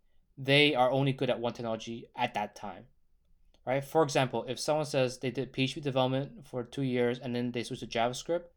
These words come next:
and then they switched to Python, they're probably not very good at JavaScript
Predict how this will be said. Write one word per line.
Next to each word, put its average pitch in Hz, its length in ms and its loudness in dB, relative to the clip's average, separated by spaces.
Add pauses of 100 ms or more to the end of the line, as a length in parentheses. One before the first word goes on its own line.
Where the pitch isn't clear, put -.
(1120)
and 127 160 0
then 131 140 4
they 123 80 4
switched 123 240 -4
to - 80 -20
Python, 170 600 2 (960)
they're 135 120 4
probably 156 400 6
not 131 260 2
very 120 160 0
good 113 180 -2
at 104 140 -12
JavaScript 110 500 -2